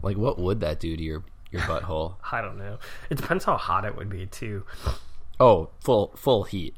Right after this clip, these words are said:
Speaker 2: Oh, God, no.
Speaker 1: Full heat, yeah.
Speaker 2: Uh,
Speaker 1: Yeah,
Speaker 2: I
Speaker 1: well, it could be an enjoyable experience. You don't, you know, you don't wanna say no until you try it.
Speaker 2: That's true. Fair point.
Speaker 1: Yeah. Plus, you'd get a good caffeine kick. Can you imagine?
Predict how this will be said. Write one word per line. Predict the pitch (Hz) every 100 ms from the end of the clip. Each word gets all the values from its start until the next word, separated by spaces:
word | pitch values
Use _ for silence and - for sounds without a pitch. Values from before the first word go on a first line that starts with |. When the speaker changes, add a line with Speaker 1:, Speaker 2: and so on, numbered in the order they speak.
| -
Speaker 2:
Oh, | 139 - -
God, | - 110 98
no. | 101
Speaker 1:
Full | 113 85
heat, | - 80 -
yeah. | 92 87 76 - - - -
Speaker 2:
Uh, | - - - 131 - - - - - - - - - - - - - 143
Speaker 1:
Yeah, | 143
Speaker 2:
I | -
Speaker 1:
well, | 120 - - -
it | -
could | 170
be | 180
an | 185
enjoyable | 131 101 101 143 104
experience. | 90 - 92 101 123
You | 131
don't, | 156 - - -
you | 123
know, | 110
you | 113
don't | 143
wanna | 139
say | - 104
no | 90 95
until | 90 85
you | 82
try | - - 80
it. | 62 - - -
Speaker 2:
That's | 120 - -
true. | - - - -
Fair | - 117
point. | - 107 107 - - - - - - - -
Speaker 1:
Yeah. | - - -
Plus, | 131 131
you'd | - 98
get | 92
a |
good | 87 101 98
caffeine | - 87 92 101 87
kick. | - 76 - -
Can | - 95
you | 95
imagine? | 78 82 120 127